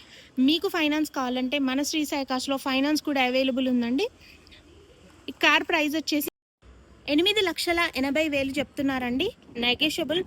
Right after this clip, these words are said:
ప్రైస్ తప్పకుండా తగ్గుతుంది. మీరు కనుక లైవ్ లొకేషన్కి వస్తే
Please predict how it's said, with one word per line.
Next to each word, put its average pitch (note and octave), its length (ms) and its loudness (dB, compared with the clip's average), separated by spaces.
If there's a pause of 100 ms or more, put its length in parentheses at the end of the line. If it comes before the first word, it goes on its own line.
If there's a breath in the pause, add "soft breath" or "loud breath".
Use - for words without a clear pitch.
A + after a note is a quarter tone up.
ప్రైస్ B3+ 280 -2 (120)
తప్పకుండా C4+ 400 -2 (100)
తగ్గుతుంది. C#4 560 -2 (400 loud breath)
మీరు E4 320 4
కనుక D#4+ 260 0
లైవ్ C4+ 360 0
లొకేషన్కి C#4+ 480 -2
వస్తే C4 240 0